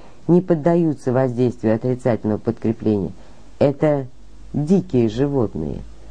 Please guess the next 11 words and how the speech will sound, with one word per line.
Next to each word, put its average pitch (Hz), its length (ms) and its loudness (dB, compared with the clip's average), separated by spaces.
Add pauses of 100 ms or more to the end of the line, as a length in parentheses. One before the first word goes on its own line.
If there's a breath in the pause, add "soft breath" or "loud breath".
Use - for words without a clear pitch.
(300 soft breath)
Каждый, 117 480 0
кто - 280 -2
когда-либо 160 640 2
имел 160 300 2
дело 135 400 0 (540 soft breath)
с - 40 -18
питомцем 160 720 2
из 131 180 2
диких 131 520 0
животных, 120 580 0 (1000)
оцелотом, 131 800 2